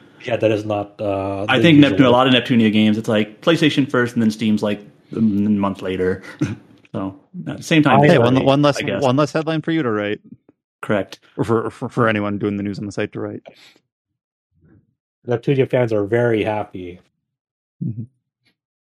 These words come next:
Speaker 3: Here's a big one. Another February release. Uh, that's for Tales of Symphonia Remastered is launching on February seventeenth. Good thing nothing else <laughs> is launching in February.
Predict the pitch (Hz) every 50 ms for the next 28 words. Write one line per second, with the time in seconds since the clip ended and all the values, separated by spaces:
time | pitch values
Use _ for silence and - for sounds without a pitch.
0 | _ _ - - _ _ _ _ _ _ _ _ _ _ _ _ _ _ _ _
1 | _ - - 113 117 113 113 156 160 131 139 131 127 123 127 120 - - 120 120
2 | 123 139 127 - 160 151 143 143 131 131 123 123 123 123 123 123 - - - -
3 | - 113 110 113 - - - 127 - - - 131 139 143 151 143 143 135 104 -
4 | - - 131 131 - 139 139 139 143 143 143 139 143 135 - - 139 143 135 139
5 | 135 131 127 - - 110 104 95 92 - 110 104 87 110 120 123 120 - - 117
6 | 104 101 98 82 - - 104 104 104 - - 120 113 131 123 120 127 123 120 -
7 | - 135 123 127 117 110 - 127 107 107 - - - - 131 113 - - 147 127
8 | 123 139 - - 151 147 156 160 151 - - 160 127 - - 139 120 - - 123
9 | 117 117 110 - 117 110 113 110 110 107 107 110 110 110